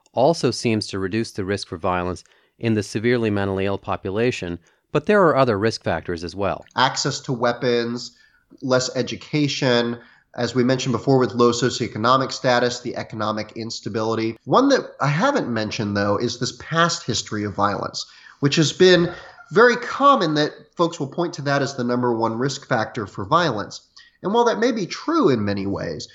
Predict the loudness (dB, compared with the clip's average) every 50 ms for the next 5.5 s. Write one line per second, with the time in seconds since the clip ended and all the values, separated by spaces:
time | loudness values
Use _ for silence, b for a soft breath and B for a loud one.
0 | B B B B B B -4 -4 -4 0 4 4 4 6 6 4 4 4 2 2
1 | 0 0 -2 -2 -4 -6 -4 -2 0 2 4 4 4 2 0 -2 -6 -6 -6 -2
2 | 0 0 2 2 0 -2 -2 -4 -4 -2 -2 0 0 2 2 2 0 0 0 -2
3 | -2 0 2 4 4 4 4 2 0 0 0 0 0 0 0 -4 -6 -6 -8 -6
4 | 0 2 2 2 2 0 -4 -2 0 2 2 4 2 0 0 -2 -2 0 2 2
5 | 2 2 2 0 -2 -2 -2 -4 B